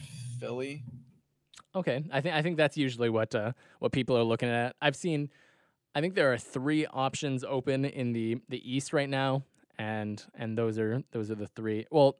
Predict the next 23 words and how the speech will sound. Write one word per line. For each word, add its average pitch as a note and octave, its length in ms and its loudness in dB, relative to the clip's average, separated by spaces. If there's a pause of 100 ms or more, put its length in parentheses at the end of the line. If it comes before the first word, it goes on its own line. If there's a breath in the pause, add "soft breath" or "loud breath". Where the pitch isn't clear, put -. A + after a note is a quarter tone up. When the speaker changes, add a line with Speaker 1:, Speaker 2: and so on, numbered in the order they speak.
Speaker 2:
uh, A2 340 0
um, B2 160 -8 (140)
th-, A#2+ 260 -12
between A#2 520 -2
Celtics, C#3+ 580 0
seventy-sixers, A#2+ 800 -2
and, G2 260 -8
uh, F#2 180 -8
the G2 100 -12
Raptors. F#2 500 -10
Those G#2+ 180 -2
are G#2 40 -6
the G#2 100 -2
ones G2+ 200 -6
that G#2 80 -4
I'm G#2 80 -6
seeing G#2 340 -6 (320 loud breath)
that B2+ 120 0
people F3 260 6
are C#3+ 80 8
really C3+ 240 6
putting, B2+ 440 6
um, G#2+ 300 -2